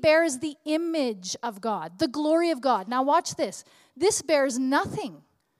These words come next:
He is gonna forfeit his glory and bow to an idol. Can you imagine the distress the father must? This is why the first couple commandments was, "Do not have any other gods before me."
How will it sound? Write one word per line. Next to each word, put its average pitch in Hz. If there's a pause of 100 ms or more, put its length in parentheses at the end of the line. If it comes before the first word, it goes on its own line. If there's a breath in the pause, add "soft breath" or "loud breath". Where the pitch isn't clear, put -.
(1080)
He 339
is 415
gonna 330
forfeit 339
his 302
glory 247
and 247
bow 262
to 269
an 247
idol. 214 (1800)
Can 330
you 415
imagine 302 (160)
the 277
distress 302
the 277
father 262
must? 254
This 339
is 453
why 359
the 269
first -
couple 320
commandments 269
was, 233
"Do 254
not 254
have 220
any 226
other 220
gods 196
before 196
me." 170